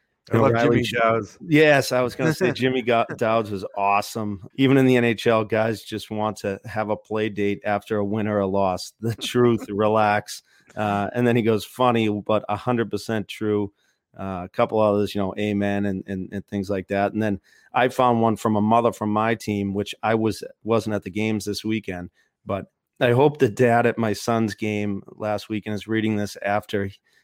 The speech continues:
Speaker 2: he screamed at his son's team, calling them a bunch of quitters, and then started cheering for our team. And then she did the emoji over the face. <laughs>
Speaker 1: Oh, that's, that's unbelievable.
Speaker 2: Yeah,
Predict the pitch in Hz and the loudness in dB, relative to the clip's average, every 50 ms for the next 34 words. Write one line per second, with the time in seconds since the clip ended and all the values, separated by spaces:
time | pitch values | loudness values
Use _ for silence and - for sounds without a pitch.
0 | _ _ - 113 - - - - 123 123 123 113 117 110 107 101 - - 117 110 | _ _ -4 -4 -4 -2 0 2 4 4 4 4 4 2 2 0 0 -2 -2 0
1 | 107 98 - - 110 110 107 101 - - 107 107 104 104 104 104 101 107 104 104 | -2 -2 -4 -4 -2 -2 -2 -2 -4 -4 -2 0 0 0 0 0 0 0 0 -2
2 | 101 92 80 - 110 110 104 - 104 92 - - - 113 107 104 104 101 - 101 | -2 -4 -4 -4 -4 -4 -4 -4 -6 -8 -8 -4 -2 0 2 2 0 -2 -2 -4
3 | 104 104 104 98 - - 110 104 101 101 101 95 95 - - 117 110 107 107 101 | -4 -4 -4 -4 -4 -2 0 0 0 0 -2 -4 -6 -4 -2 0 0 0 0 -2
4 | 92 - - 101 101 98 98 104 101 - 104 104 95 98 98 101 101 98 - 104 | -4 -6 -4 -4 -2 -2 -2 -2 -4 -4 -4 -2 -2 -2 -2 -2 -4 -4 -6 -6
5 | 92 101 104 95 98 101 90 - _ - - - - _ - 123 127 135 147 151 | -4 -2 -2 -2 -2 -4 -4 -6 _ -20 -20 -20 -10 _ 2 4 6 6 8 6
6 | 143 151 139 - 135 143 139 139 139 120 127 104 98 - - 117 117 117 120 120 | 6 4 4 4 6 6 6 6 6 4 2 2 0 -2 0 2 2 4 4 2
7 | - - - - - - _ _ _ - 202 185 - 220 - _ _ - - 98 | 0 -4 -8 -10 -14 -20 _ _ _ -16 -16 -14 -14 -16 -16 _ _ -12 -12 -12
8 | - _ _ _ - - _ 180 196 190 170 - - 113 120 120 - - 127 127 | -14 _ _ _ -20 -20 _ -20 -18 -18 -16 -10 -8 -8 -8 -8 -8 -4 -2 0
9 | 135 135 131 127 120 104 98 87 90 92 92 101 107 104 92 80 80 78 76 - | 0 -2 -2 -6 -8 -8 -8 -8 -8 -6 -6 -4 -4 -6 -6 -10 -12 -8 0 2
10 | 123 123 120 117 110 104 95 | 4 6 6 6 4 4 0